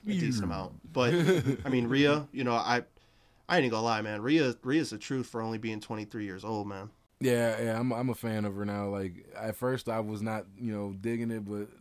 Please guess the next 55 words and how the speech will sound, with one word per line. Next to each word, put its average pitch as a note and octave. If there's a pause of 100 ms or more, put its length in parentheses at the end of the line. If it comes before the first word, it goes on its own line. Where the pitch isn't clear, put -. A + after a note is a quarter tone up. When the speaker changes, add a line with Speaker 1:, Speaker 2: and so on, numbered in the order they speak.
(220)
Speaker 2:
the D3
more E3+
I D3+
watch C#3
her, C3+ (840)
I D3+
have B2+
no A2+
complaints. G2+
She's A#2+
growing G#2
on G2
me G2
more G2
and F#2+
more F#2
every F2+
week. F#2 (260)
Speaker 1:
And, B2+
and C3
she's -
so C#3+
young. A2
She C3
has A2
so -
much B2
room A2+
to G#2
improve. G#2
Speaker 2:
And G#2
then G#2+
even A2+
with A2
the G#2+
Twitter G#2+
banter G2+
and G2
shit, F#2
that F#2
just -
helps A2
her G#2
character G#2+
even G#2
more. G#2
So G#2
it's G2+
just G#2+
like, A#2+
yeah, D#3+
I -
fucks G#2+
with G#2
her. G2+